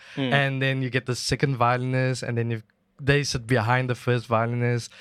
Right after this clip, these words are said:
Speaker 2: and then next to the violinist you got the violist,
Speaker 1: Mm.
Speaker 2: and then, you know, it just goes bigger, uh,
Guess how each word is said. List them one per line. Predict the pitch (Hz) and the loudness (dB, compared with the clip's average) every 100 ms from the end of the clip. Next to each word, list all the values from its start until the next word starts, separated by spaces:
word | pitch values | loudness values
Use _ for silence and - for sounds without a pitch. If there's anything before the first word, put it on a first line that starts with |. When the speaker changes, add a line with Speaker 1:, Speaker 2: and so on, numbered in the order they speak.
| - - | -20 -4
Speaker 2:
and | 131 123 | -2 0
then | 127 127 127 120 110 - | 0 0 -2 -2 -6 -2
next | 139 - | -2 0
to | 131 | -2
the | 120 | 0
violinist | 110 110 113 120 120 123 120 - | 2 2 2 0 0 -2 -4 -4
you | 117 | -2
got | 110 107 - | 0 -2 -2
the | 110 104 104 - | 0 0 0 -4
violist, | 113 113 107 117 127 131 123 - - - 139 | -2 2 2 2 0 0 -2 -6 -10 -14 -14
Speaker 1:
Mm. | 120 - | -4 0
Speaker 2:
and | 110 107 | 2 2
then, | 113 113 110 95 - | 0 0 -2 -4 -6
you | |
know, | 113 101 | -2 -2
it | 107 | -2
just | 113 - | -6 -2
goes | 110 101 | -2 -2
bigger, | 110 104 104 104 98 - - - | -4 0 2 0 -4 -12 -20 -8
uh, | 90 92 85 78 | -4 -2 -2 -4